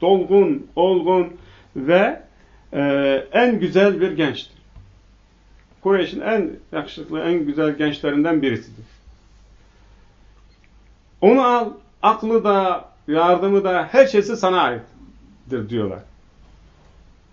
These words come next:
"Onu ister, yani çocuk edin. Onu, e, kendine evlatlık edin. Sana bu genci verelim. Ve sen de bize kardeşinin oğlu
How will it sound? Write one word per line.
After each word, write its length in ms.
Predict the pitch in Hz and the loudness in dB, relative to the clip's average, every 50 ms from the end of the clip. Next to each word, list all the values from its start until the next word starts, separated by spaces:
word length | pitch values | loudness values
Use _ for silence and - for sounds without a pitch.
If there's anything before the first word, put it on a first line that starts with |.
| - - - | -10 -2 2
"Onu 300 | 196 247 269 294 269 - | 4 4 4 4 2 0
ister, 400 | - 175 - - 233 233 220 190 196 - 170 170 - - - - - | -4 -8 -6 -2 0 0 0 0 -2 -6 -8 -10 -10 -12 -16 -8 -2
yani 320 | 160 170 175 180 175 165 165 | 0 0 0 0 -2 -4 -6
çocuk 300 | - - 214 247 254 233 | -4 0 0 0 2 2
edin. 280 | 196 160 131 120 107 - - - - - - - - - - _ - _ | -2 -2 -2 -4 -8 -10 -18 -20 -20 -20 -20 -20 -20 -20 -20 _ -14 _
Onu, 200 | - 165 196 226 | -2 -2 0 0
e, 80 | 226 - - - - - - - - - - 156 156 151 151 151 151 147 147 147 | -2 -4 -8 -16 -20 -20 -20 -20 -16 -12 -10 -6 -4 -4 -2 -2 -2 -2 -4 -4
kendine 340 | 143 170 190 202 190 202 202 | -2 0 0 2 2 2 0
evlatlık 640 | - - 165 170 160 160 185 185 185 220 240 240 196 | 0 2 2 2 4 4 2 2 2 2 0 2 2
edin. 320 | 208 175 147 143 147 156 - - - - - - - - - - - - - - | 2 -2 -2 -4 -4 -6 -14 -20 -20 -20 -20 -20 -20 -20 -20 -20 -20 -20 -20 -20
Sana 380 | - - - 247 285 269 202 151 - | -12 -4 -2 0 0 0 -2 -2 -4
bu 200 | 285 262 190 156 | -4 -4 -4 0
genci 380 | 139 175 202 214 220 208 247 196 | 2 4 4 4 2 0 2 4
verelim. 420 | 180 180 196 208 196 180 139 107 - - - _ - - - - - - - - - - - - - - - - | 4 6 6 6 6 4 0 -2 -8 -18 -20 _ -20 -20 -20 -20 -20 -20 -20 -20 -20 -20 -20 -20 -20 -18 -6 0
Ve 100 | 170 208 | 2 2
sen 300 | 202 - 247 285 277 233 | 4 8 8 8 8 6
de 140 | 202 180 - | 2 2 0
bize 280 | 247 226 185 180 160 156 | 0 0 0 0 0 -2
kardeşinin 600 | - - 190 208 208 208 196 196 196 190 175 165 | -2 -2 -2 0 0 0 0 0 0 -2 -2 0
oğlu 480 | 165 175 190 202 190 170 165 160 165 | 0 2 4 4 4 4 2 -4 -4